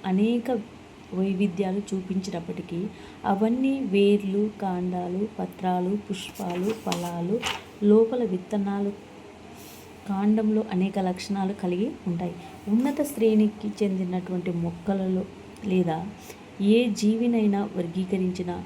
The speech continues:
అర్థం చేసుకునే ప్రయత్నంలోనే ప్రామాణికమైనటువంటి సాంకేతిక పదాలు, ప్రామాణికమైనటువంటి నిర్వచనాలు తెలుసుకోవాల్సిన అవసరం ఉంటుంది. ఇక్కడ మొక్కలు వివిధ భాగాలలో వాటి పరిసరాలకు అనుకూలం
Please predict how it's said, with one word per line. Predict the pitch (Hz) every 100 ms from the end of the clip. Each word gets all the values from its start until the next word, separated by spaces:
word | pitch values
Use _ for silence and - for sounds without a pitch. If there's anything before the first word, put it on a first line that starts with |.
| - 180
అర్థం | 170 202 214 208
చేసుకునే | 190 - 196 180
ప్రయత్నంలోనే | 175 170 170 170 180 180 175 175 269 - - - - 208
ప్రామాణికమైనటువంటి | 202 226 254 254 254 220 214 196 190 180 185 196 -
సాంకేతిక | 190 190 214 220 226 226
పదాలు, | 214 180 180 175 170 180 -
ప్రామాణికమైనటువంటి | 196 196 214 233 233 233 208 190 185 185 180
నిర్వచనాలు | 175 175 180 196 196 185 180 202 - 202
తెలుసుకోవాల్సిన | 190 190 - 185 180 - 175
అవసరం | 175 - 196 - -
ఉంటుంది. | 180 170 165 - - - - -
ఇక్కడ | 254 233 180 214 - - - 208
మొక్కలు | 220 226 - 277 262 - - - - - - - 208
వివిధ | 226 226 208
భాగాలలో | 180 180 180 190 196 190 185 190 - -
వాటి | 220 214 214
పరిసరాలకు | 196 185 190 208 214 214 196
అనుకూలం | 180 180 185 185